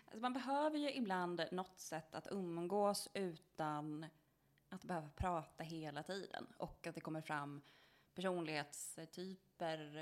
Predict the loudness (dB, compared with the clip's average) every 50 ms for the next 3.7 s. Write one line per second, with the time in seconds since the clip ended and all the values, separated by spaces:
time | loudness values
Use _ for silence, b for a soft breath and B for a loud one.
0 | -6 -8 -10 -12 -16 _ _ -10 -6 -4 -4 -4 -4 -2 0 2 2 2 2 0
1 | -2 -2 -4 -2 2 4 6 6 8 8 6 6 4 0 -2 -2 -2 -2 -2 -4
2 | -6 -8 -8 -8 -10 -12 -10 -14 -16 -12 -10 -12 -10 -6 -4 -2 -2 0 0 -2
3 | -4 -4 -6 -6 -4 -2 -2 -2 0 -2 -4 -4 -6